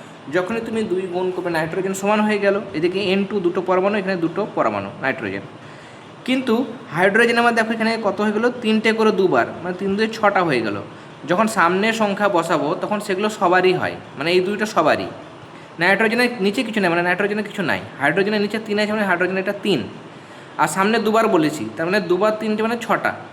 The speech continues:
তাহলে এখানে দুটো আছে, সামনে আমাকে কী করতে হবে? গুণ তিন গুণ করতে হবে, যাতে করে তিন দুয়ে ছয় হয়। তাহলে এটা করবে, করার পর এখানে কী করবে? সমান চিহ্ন দেবে। এখানেও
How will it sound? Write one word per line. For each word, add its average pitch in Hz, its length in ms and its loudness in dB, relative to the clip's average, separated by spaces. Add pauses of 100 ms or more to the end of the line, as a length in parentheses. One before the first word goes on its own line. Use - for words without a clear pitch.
(380)
তাহলে 185 200 2
এখানে 220 200 2 (120)
দুটো 220 200 0 (120)
আছে, 156 220 2
সামনে 180 260 0
আমাকে 202 220 0
কী 208 120 -8
করতে 202 180 0
হবে? 208 200 2
গুণ 254 120 2 (160)
তিন 196 120 4 (100)
গুণ 147 100 2 (140)
করতে 120 200 -4
হবে, 110 140 -2
যাতে 156 160 -6
করে 214 160 0
তিন 156 140 -2
দুয়ে 196 200 -2
ছয় 104 220 0
হয়। 95 140 -8 (720)
তাহলে 156 180 -2
এটা 185 160 2
করবে, 196 200 4 (160)
করার 156 220 4
পর 185 160 0
এখানে 190 200 0
কী - 100 -12
করবে? 202 160 2 (120)
সমান 170 220 2
চিহ্ন 113 160 -6 (120)
দেবে। - 160 -12 (680)
এখানেও 247 220 4